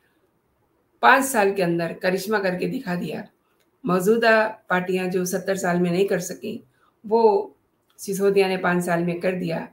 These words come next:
और जिस व्यक्ति ने सरकारी स्कूलों को शानदार बना दिया, उस व्यक्ति पर सीबीआई की रेड करते हुए शर्म नहीं आती। ऐसे व्यक्ति को भारत रत्न मिलना चाहिए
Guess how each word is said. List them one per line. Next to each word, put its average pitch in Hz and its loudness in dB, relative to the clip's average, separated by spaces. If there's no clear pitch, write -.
और 202 0
जिस 220 -2
व्यक्ति 208 -2
ने 208 2
सरकारी 196 0
स्कूलों 175 -4
को 180 -8
शानदार 240 2
बना 185 0
दिया, 180 0
उस 226 -6
व्यक्ति 208 -6
पर - -2
सीबीआई 196 0
की 190 -2
रेड 208 4
करते 175 -4
हुए 160 -6
शर्म 214 2
नहीं 165 -2
आती। - -12
ऐसे 208 2
व्यक्ति 208 -2
को 220 2
भारत 190 -4
रत्न 175 -4
मिलना 170 -6
चाहिए - -18